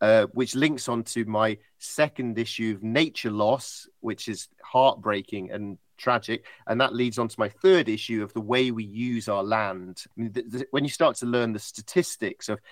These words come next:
how much space is taken up for different kinds of farming around the country and around the world, it's just absolutely insane.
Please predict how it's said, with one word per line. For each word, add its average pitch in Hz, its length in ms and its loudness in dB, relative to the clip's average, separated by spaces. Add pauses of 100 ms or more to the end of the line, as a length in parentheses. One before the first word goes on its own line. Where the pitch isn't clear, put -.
(120)
how 143 400 2
much 127 320 -2
space - 920 -2 (260)
is 107 280 -2
taken 120 440 0
up 113 240 4
for 101 480 -2 (320)
different 123 300 -2
kinds 113 360 0
of 95 80 -12
farming 104 760 4
around 101 340 -2
the 92 80 -12
country 113 520 -4
and 101 120 -8
around 101 260 0
the 98 80 -4
world, 101 360 0
it's - 120 -14
just - 500 -4
absolutely 98 640 -2
insane. 110 640 0